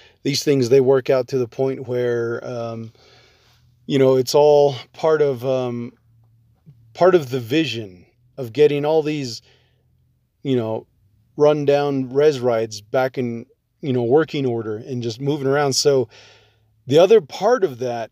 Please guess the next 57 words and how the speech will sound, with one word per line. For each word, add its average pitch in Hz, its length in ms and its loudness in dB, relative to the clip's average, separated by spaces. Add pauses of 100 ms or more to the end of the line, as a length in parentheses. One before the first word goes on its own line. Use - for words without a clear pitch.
(100)
is 147 240 -10
because 127 720 -2
I 165 120 2
got 135 200 4
tired 160 380 0
of, 123 260 -2
you 131 120 -4
know, 117 340 -2
my 151 180 -4
mom 156 380 2
complaining 139 640 -2
about 123 500 -6
people 156 340 -2
in 131 60 -2
their 127 120 0
brand 139 260 -2
new 135 160 -2
vehicles, 123 640 -4
and 117 140 -8
then, 117 260 -8 (580)
which 147 220 2
I'll, 165 180 6
I'll 165 180 4
be 170 120 2
talking 147 260 -4
about 139 180 -2
here 139 260 -2
soon, 123 420 -8
but, 107 280 -10
um, 113 220 -8 (640)
it's 139 120 -4
just 151 280 -4
all 165 160 6
those 170 180 4
radio 160 320 2
commercials 127 480 -6
about 117 240 -6
getting 151 240 0
a 139 40 -4
new 143 200 -4
vehicle, 131 520 -2
the 113 100 -6
latest 139 420 0
one, 139 240 -2
the 123 80 -4
newest 139 340 -4
one, 139 280 -2
it's 120 180 -6
upgraded, 127 500 0
fully 143 380 2
loaded, 135 360 2
all 160 200 4
this 135 160 -2
stuff, 123 300 -6
all 143 160 0
that 120 120 -2
shit. - 300 -8